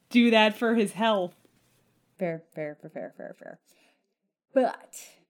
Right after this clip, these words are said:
Speaker 2: in the ten duel commandments, number one is you challenge somebody, you demand satisfaction. If they apologize, no need for further action. Number two, if they don't apologize,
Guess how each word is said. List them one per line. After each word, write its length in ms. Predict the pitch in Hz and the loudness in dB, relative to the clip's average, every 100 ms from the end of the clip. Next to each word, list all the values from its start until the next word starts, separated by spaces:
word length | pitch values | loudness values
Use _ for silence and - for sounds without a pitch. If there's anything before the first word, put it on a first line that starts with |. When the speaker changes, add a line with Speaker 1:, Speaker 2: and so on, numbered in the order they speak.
| _ _ _ _ | _ _ _ _
Speaker 2:
in 280 | 226 247 240 | -6 -6 -6
the 220 | 208 208 | -8 -8
ten 180 | 190 180 | -8 -8
duel 160 | 165 156 | -8 -10
commandments, 600 | 170 160 151 147 147 - | -10 -10 -8 -8 -10 -10
number 180 | 151 156 | -8 -6
one 340 | 190 202 202 | -4 -4 -6
is 720 | - 165 160 160 160 - - _ 180 - _ _ _ | -4 -4 -4 -4 -6 -10 -16 _ -20 -20 _ _ _
you 100 | 170 | -12
challenge 400 | 175 202 208 196 | -6 -6 -6 -8
somebody, 320 | 196 185 175 | -6 -6 -6
you 100 | 175 | -6
demand 340 | 160 156 151 151 | -8 -8 -8 -8
satisfaction. 760 | 151 147 - 220 - 214 208 196 _ _ - | -10 -8 -8 -10 -10 -12 -12 -16 _ _ -6
If 80 | |
they 80 | 165 | -4
apologize, 800 | 165 262 254 247 240 233 247 - - | -2 -2 -4 -2 -2 -2 -4 -10 -8
no 160 | 185 175 | -4 -2
need 200 | 151 151 | -2 -4
for 120 | 156 | -12
further 320 | - 139 139 | -10 -6 -4
action. 460 | 151 151 - - 165 _ _ _ - | -4 -6 -12 -20 -20 _ _ _ -10
Number 140 | 170 | -10
two, 520 | - 302 226 175 185 - _ _ | -4 0 2 2 0 -6 _ _
if 140 | - 160 | -12 -4
they 80 | 214 | -2
don't 120 | 370 | 0
apologize, 800 | 202 165 147 151 147 156 - | 0 -2 0 -2 -2 -2 -6